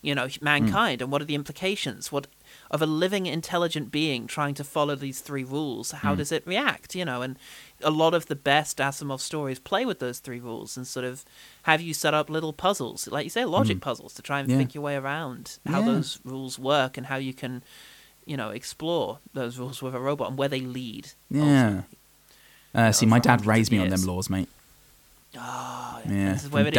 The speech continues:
Speaker 1: is.
Speaker 2: day, day aught.
Speaker 1: <laughs> Day noughties.
Speaker 2: Yeah.
Speaker 1: And here we are. Yeah, and I think that's pretty special. And, oh, one quick thing. I can't remember what
Speaker 2: <laughs> I don't know why any of this is.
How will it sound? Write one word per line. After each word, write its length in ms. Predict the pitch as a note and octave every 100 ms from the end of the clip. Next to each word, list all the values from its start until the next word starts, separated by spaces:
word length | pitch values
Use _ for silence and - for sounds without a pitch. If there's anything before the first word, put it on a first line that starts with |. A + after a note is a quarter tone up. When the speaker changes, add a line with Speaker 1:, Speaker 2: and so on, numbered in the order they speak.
| G#2+
Speaker 1:
is. 60 | G#2
Speaker 2:
day, 220 | G#2 - A2
day 220 | A2+ G#2 G2+
aught. 360 | G#2+ F#2 - - _ _ _ _ _ _ _ -
Speaker 1:
<laughs> 140 | F#3 - G3+ - A3+ - - - - E4 A3+
Day 340 | - D#3 D#3+ D#3
noughties. 560 | D3 B2+ - G#2+ - - -
Speaker 2:
Yeah. 280 | G#2+ G2 F2+
Speaker 1:
And 280 | A#2+ A#2+ A#2+
here 160 | B2 A2+
we 100 | G#2+
are. 180 | F#2 - _ _ _ - - - - -
Yeah, 160 | F#3 E3+ - -
and 100 | C#3
I 60 |
think 200 | D#3 B2 -
that's 300 | C#3+ A#2 - -
pretty 360 | - B2 A#2
special. 580 | C3 - A#2+ - - F2 -
And, 480 | A#3 D3 G#2+ A#2 - _ _ _ _ _
oh, 140 | B2 A#2
one 220 | A#2 A#2+
quick 240 | B2 C3+ -
thing. 240 | G2+ D#3
I 100 | -
can't 180 | - G#2+
remember 180 | A2 -
what 640 | B2 - A2+ A#2+ A#2 - -
Speaker 2:
<laughs> 40 |
I 40 |
don't 140 | A2+ A2+
know 80 | G#2+
why 140 | G#2
any 160 | G2+ G2
of 80 |
this 140 | G2 -
is. 180 | -